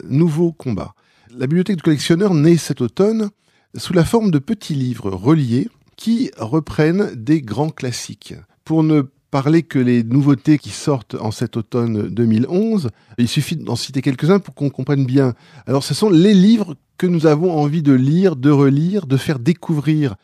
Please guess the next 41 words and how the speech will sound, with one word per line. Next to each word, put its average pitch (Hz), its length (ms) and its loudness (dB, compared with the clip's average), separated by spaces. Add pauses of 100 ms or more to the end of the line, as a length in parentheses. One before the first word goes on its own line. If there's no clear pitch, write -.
(180)
à 127 80 -8
nos 123 220 0
enfants, 165 480 -4
à 147 80 0
nos 127 120 0
petits-enfants. 135 880 -6 (280)
Paraissent 147 380 0
en 131 60 -6
ce - 100 -10
mois 117 160 -4
d'octobre 113 500 -2
Le 123 120 4
Rouge 131 260 2
et 127 60 4
le 123 100 2
Noir 120 280 2
de 104 100 -2
Stendhal, 151 840 -2 (300)
Jane 139 280 2
Eyre 131 320 0
de 113 120 -2
Charlotte 107 340 -2
Brontë, 135 680 0
Le 135 120 2
Fantôme 143 360 -2
de 123 80 0
l'Opéra 117 500 -2 (300)
de 110 140 0
Gaston 113 360 0
Leroux, 143 520 2 (220)
les 160 260 4
histoires 151 580 0
extraordinaires 131 800 -4 (280)
d'Edgar 135 420 0
Allan 131 260 -2
Poe 131 320 -4 (260)
dans 123 100 -4
la 127 100 0
traduction 120 500 -6
de 107 100 -2
Baudelaire. 123 540 0